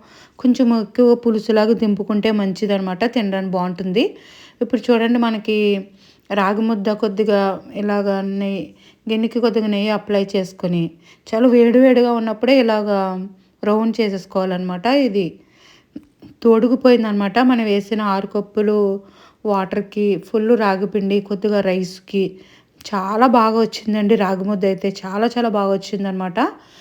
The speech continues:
ఇలా మనము, నాకు ఆ కప్పు రాగి పిండికి ఇలాగా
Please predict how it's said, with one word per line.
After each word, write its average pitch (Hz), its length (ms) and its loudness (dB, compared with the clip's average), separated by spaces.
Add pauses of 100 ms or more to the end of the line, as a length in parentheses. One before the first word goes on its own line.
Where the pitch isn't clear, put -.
(260)
ఇలా 240 180 2
మనము, 214 360 -2 (2000)
నాకు 247 340 2 (200)
ఆ 220 180 -2
కప్పు 226 400 -2
రాగి 240 320 4
పిండికి 226 480 0
ఇలాగా 226 400 0